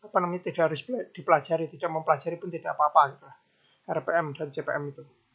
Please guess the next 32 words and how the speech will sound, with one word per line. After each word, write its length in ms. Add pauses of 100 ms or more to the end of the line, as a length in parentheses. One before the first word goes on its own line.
(320)
Kurang 240
lebih 160
demikian 320
ya 120
video 200
saya 200
kali 320
ini. 280
Ini 120
hanya 240
pendapat 360
saya 160
saja. 440 (560)
Kalau 200
misalkan 400
beda 200
pendapat, 440 (960)
tidak 280
masalah. 480 (360)
Kalau 160
misalkan 400
pendapat 280
teman-teman 400
juga 240
sama 240
dengan 240
saya, 320 (880)
eh, 240
berarti 520
pemikiran 480
kita 200
sama 360